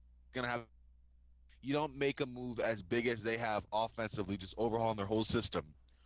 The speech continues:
while taking nothing away from wins and losses and being second in standings as they are. And who knows, at this point in time, you know, thirteen and four conference, thirteen at home, you know, in their last ten, they're seven and three. That, that's impressive. So they, they get my nomination.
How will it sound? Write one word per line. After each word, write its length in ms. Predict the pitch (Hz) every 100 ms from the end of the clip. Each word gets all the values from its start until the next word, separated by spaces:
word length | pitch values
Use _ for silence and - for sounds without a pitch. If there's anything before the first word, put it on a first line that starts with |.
| - -
while 120 | 113
taking 200 | 113 117
nothing 180 | 120 127
away 80 | 127
from 120 | 113
wins 120 | 117
and 80 | 117
losses 420 | 107 107 117 117 -
and 120 | 110
being 180 | 113 110
second 320 | - 117 120
in 100 | 110
standings 280 | - 117 117
as 100 | 110
they 100 | 104
are. 240 | 101 113 139 - - - - - -
And 320 | 120 117 110 - 117
who 120 | 135
knows, 280 | 156 156 117
at 100 | 104
this 180 | 123 -
point 240 | 151 135
in 80 | 127
time, 340 | 131 143 156 143 - - - -
you 100 | 131
know, 160 | 101 101 - -
thirteen 260 | - - 131
and 60 |
four 160 | - 131 - - - - - - 120
conference, 400 | 135 123 127 - - -
thirteen 380 | 131 - - - -
at 80 | 107
home, 400 | 120 123 131 143 - - - -
you 120 | 117 123
know, 120 | 113
in 60 |
their 120 | 117 113
last 340 | 120 123 -
ten, 200 | 143 131
they're 120 | 113
seven 300 | 98 135 123
and 100 | 117
three. 300 | 123 127 151 - -
That, 200 | 120 -
that's 240 | 123 -
impressive. 420 | 110 107 - -
So 340 | - 113 104 98 - - -
they, 120 | 113
they 160 | 117 143
get 200 | 147 135
my 160 | 127 113
nomination. 420 | 90 87 76